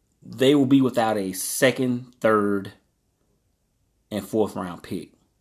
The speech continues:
With making this move, falling out of the thirty-first pick, I'm anticipating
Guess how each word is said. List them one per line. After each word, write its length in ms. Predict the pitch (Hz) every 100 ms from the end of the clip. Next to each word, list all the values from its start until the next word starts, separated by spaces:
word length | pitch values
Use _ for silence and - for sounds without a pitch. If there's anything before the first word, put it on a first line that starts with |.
| _ _ _ _ _ _ _ _ _ _ _ _ _ _ _ _ _ _ _
With 80 | 113
making 320 | 123 160 170
this 220 | 156 151 151
move, 540 | 147 151 147 143 135 - _ _ _
falling 240 | 131 135 135
out 80 |
of 80 | 127
the 60 | 120
thirty-first 540 | 143 135 123 131 123
pick, 380 | - 131 120 - _ _ _ _ _ _ _ _ _ _
I'm 260 | 95 127 147
anticipating 880 | 143 147 131 - 139 123 117 110